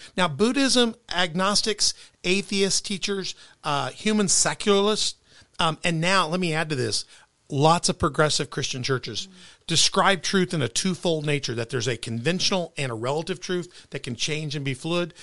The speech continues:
And they also teach that there's also this other absolute ultimate thing, you know, that there's this God thing, but he's pretty busy and that's pretty set up. You don't have to worry about it. So there's a lot of teaching today that there's two truths. So my question to you,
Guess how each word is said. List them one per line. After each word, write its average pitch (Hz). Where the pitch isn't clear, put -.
And 165
they 160
also 226
teach 190
that 180
there's 156
also 151
this 147
other 139
absolute 131
ultimate 127
thing, 120
you 151
know, 131
that 123
there's 127
this -
God 135
thing, 123
but 131
he's 208
pretty 160
busy 135
and 120
that's 170
pretty 160
set 143
up. 139
You 139
don't 127
have 127
to -
worry 120
about 110
it. 110
So 139
there's 175
a 185
lot 180
of 233
teaching 196
today 139
that 135
there's 135
two 180
truths. 139
So -
my 190
question 247
to 196
you, 165